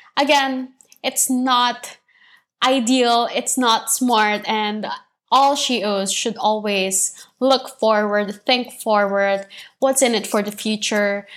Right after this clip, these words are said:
than making it right the first time. And a lot of lessons were learned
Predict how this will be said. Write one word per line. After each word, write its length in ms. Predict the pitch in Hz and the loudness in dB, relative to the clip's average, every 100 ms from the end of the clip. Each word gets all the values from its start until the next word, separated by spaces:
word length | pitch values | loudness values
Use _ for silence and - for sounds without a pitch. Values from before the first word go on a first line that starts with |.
| - - | -20 -12
than 540 | 233 233 254 254 254 240 _ | 0 4 4 4 0 -4 _
making 320 | 254 254 262 247 | -2 0 2 0
it 160 | 170 | 0
right 260 | 208 185 - | 0 -2 -4
the 60 | |
first 420 | 208 202 185 185 - | -8 -6 -4 -4 -2
time. 320 | 170 170 170 | 0 -2 -4
And 560 | 185 185 180 180 170 - - _ | -8 -6 -8 -10 -12 -14 -18 _
a 80 | - | 0
lot 180 | 226 233 | 4 4
of 180 | 254 - | 2 0
lessons 640 | 214 220 220 208 196 - | 2 2 2 0 0 -2
were 540 | 196 196 185 185 180 - _ - - _ | 0 0 2 0 -4 -12 _ -20 -20 _
learned 720 | 220 220 240 233 208 202 208 | -2 2 4 4 2 0 -2